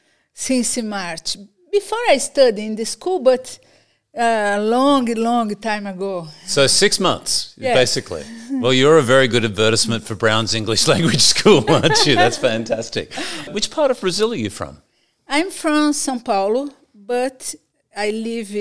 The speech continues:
Speaker 1: at Amazon for fifteen years. I arrived at, uh, Amazon to meet, uh, the colors and the culture,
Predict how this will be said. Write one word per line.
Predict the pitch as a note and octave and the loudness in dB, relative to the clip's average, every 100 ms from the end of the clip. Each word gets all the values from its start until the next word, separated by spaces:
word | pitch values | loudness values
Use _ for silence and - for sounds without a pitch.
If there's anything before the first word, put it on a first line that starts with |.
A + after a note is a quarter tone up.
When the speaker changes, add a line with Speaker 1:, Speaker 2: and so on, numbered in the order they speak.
| G#3 G3+ | -4 -4
Speaker 1:
at | G3+ G3+ - - - | -8 -8 -14 -18 -12
Amazon | A3+ B3+ C#4 C4 C4+ D4 F4+ _ _ _ _ _ | -6 -4 -4 -4 -4 -4 -6 _ _ _ _ _
for | - A3+ G#3+ G#3 F#3+ F3+ F#3+ _ _ _ | -8 -2 0 0 0 -4 -12 _ _ _
fifteen | - E4 - E4+ E4 C#4+ | -6 -6 -4 0 0 0
years. | C4 A#3 E3+ E3+ - - _ _ _ _ _ _ _ _ - | -4 -2 -2 -4 -12 -14 _ _ _ _ _ _ _ _ -4
I | A3+ A3+ A3+ A3 G3+ G3 F#3+ F3+ - - | 0 2 2 2 2 2 -2 -6 -10 -6
arrived | G#3 A3 A#3 B3 A3 F#3+ - | -2 2 4 2 0 -10 -2
at, | A3 G#3+ G#3+ G#3+ | 0 0 -4 -4
uh, | G3+ F#3 F3+ F3 - _ _ _ _ _ _ - | -2 -2 -4 -8 -16 _ _ _ _ _ _ -10
Amazon | G#3+ G#3+ G#3 A#3 C#4+ | -6 -6 -4 -4 -2
to | E4 - B3+ | -4 -4 -2
meet, | A#3 B3+ C4 - | 0 0 -2 -4
uh, | A3 G3 F#3 F3+ - _ _ _ | -4 -2 -4 -6 -14 _ _ _
the | F#3+ G#3+ - - _ _ _ _ | -2 -2 -2 -14 _ _ _ _
colors | - D#4 D4+ D4 C#4+ C#4+ C4+ B3+ B3+ B3 | 0 2 4 4 6 4 4 2 0 -4
and | A3 G#3+ | -6 -6
the | G3+ G#3 | -6 -6
culture, | - D4 C#4+ D4 - C#4+ C#4 C4+ C4 C4 | -2 2 4 2 0 2 4 4 2 0